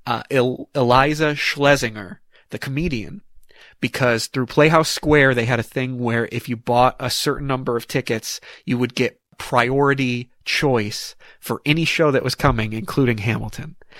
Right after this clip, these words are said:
So he literally was like, "Hey, do you wanna go see this comedian I've never heard of so that I can buy Hamilton tickets when they, when it comes later?" And it, I had heard of her 'cause I think she's very funny.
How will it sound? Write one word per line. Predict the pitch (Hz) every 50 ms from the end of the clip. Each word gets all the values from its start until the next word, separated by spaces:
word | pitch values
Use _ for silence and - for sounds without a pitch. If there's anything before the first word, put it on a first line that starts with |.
| - - -
So | - - 120
he | 127 139 135
literally | 143 151 151 156 151 147 139
was | 131 123 120 -
like, | - - -
"Hey, | - - 175 175 143
do | 113 117
you | 123
wanna | 151 165 180
go | 165 165 156
see | - - 165
this | 147 139 135 -
comedian | - 135 127 135 139 135 135 139 127
I've | 120 120 123
never | 127 123 117 113
heard | - - 160 156 139 131
of | 113 113 117 107 - - _ _ - - - _ _ - -
so | 131 - - 147 127
that | 123 123 117 -
I | - 123 120
can | 120 - 127 120
buy | 117 120 117 110
Hamilton | - 147 143 147 147 139 - 135 120
tickets | 110 - 123 117 117 110 - -
when | 127 120
they, | 117 113 104
when | - 131 127 117
it | -
comes | - - 139 120 120 120 -
later?" | 113 117 117 110 104 76 - - _ - - - -
And | - 107 110
it, | 110 - _ - -
I | 117 120 127 127
had | 120 -
heard | - - 139 123 113
of | 107 104
her | 110 110 -
'cause | - - 117 - - - - -
I | 87 90
think | - 110 110
she's | - 170 -
very | - -
funny. | - - 139 135 127 127 120